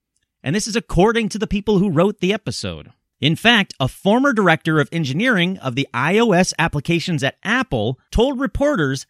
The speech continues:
that this particular moment on The Simpsons served as an inspiration to get the iPhone keyboard right.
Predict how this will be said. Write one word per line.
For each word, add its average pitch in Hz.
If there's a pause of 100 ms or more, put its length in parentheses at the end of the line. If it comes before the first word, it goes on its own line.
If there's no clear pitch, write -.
(140)
that 143
this 196
particular 247
moment 214
on 175
The 143
Simpsons 240 (160)
served 208
as 139
an 139
inspiration 208
to 170
get 160
the 151 (120)
iPhone 202
keyboard 127 (340)
right. 123